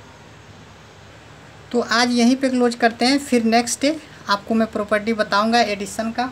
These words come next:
और subtraction का, और again आपको मैं question इस पे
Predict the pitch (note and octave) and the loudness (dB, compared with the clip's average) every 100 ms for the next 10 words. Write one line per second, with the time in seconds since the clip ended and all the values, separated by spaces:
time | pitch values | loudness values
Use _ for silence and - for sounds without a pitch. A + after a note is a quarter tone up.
0 | G#3+ G3 G3+ - G3 - A#3 A#3 C4 - | -8 -6 -8 -6 -6 -2 -2 0 -4 -6
1 | - - - - A#3 A#3 A3+ A#3+ C#4 A#3+ | -18 -20 -8 0 0 0 -2 2 2 2
2 | A3+ - A3+ A3 A3+ G3+ F#3+ - G#3+ - | -2 -4 -6 -4 -6 -8 -8 -6 -8 -8
3 | - A#3+ | -6 -6